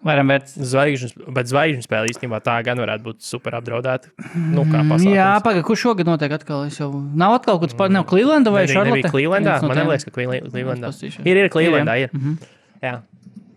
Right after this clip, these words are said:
Speaker 2: Februārī.
Speaker 1: Bet kaut kam atņēma
Speaker 2: Nu.
Speaker 1: zvaigžņu spēli, tā kā ir dēļ, dēļ covid. Nu, es nebiju pār-, pārcēlu un vairs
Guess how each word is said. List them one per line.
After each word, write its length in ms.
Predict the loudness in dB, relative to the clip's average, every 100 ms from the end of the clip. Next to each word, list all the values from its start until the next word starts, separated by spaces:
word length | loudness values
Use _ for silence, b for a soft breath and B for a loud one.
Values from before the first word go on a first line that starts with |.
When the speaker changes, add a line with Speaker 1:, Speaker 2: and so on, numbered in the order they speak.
| _
Speaker 2:
Februārī. 500 | -10 -8 -6 -6 -6
Speaker 1:
Bet 100 | -4
kaut 160 | 0 2
kam 80 | 2 0
atņēma 340 | 2 2 2
Speaker 2:
Nu. 60 | 2
Speaker 1:
zvaigžņu 300 | 0 0 -2
spēli, 380 | -2 0 0 -2
tā 140 | -6
kā 160 | -2 0 0
ir 80 | 0
dēļ, 140 | -2 0
dēļ 160 | -2 0
covid. 340 | 0 0 2
Nu, 120 | 2 2
es 120 | 0
nebiju 440 | 0 0 2 -2 -2 _
pār-, 240 | -2 -2 -2
pārcēlu 540 | -2 0 2 2 2
un 160 | 0 -2
vairs 400 | -4 -6 -6 -14